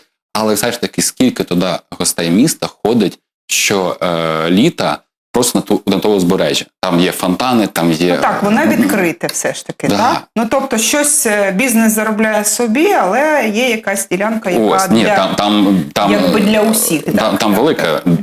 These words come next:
Speaker 2: так.
Speaker 1: ділянка
Speaker 2: Ну
Speaker 1: для
Speaker 2: так,
Speaker 1: усіх.
Speaker 2: так, так, так.
Speaker 1: І ми сказали, що або ми робимо спільний благоустрій,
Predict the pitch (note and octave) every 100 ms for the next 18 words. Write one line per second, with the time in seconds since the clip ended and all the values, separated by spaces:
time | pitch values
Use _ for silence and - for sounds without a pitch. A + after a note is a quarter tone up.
0 | - E2+ E2+ D#2 C#3 E2 D#2+ - F2+ F3+
1 | - - E3 - - - - G#2+ E3 E3
2 | A2 - A2 G2+ G#2 G2 D3+ C#3 A#2+ A2
3 | F2+ - - - B2 G#2 F2 D#2 E2+ F2
4 | A2+ F3+ - -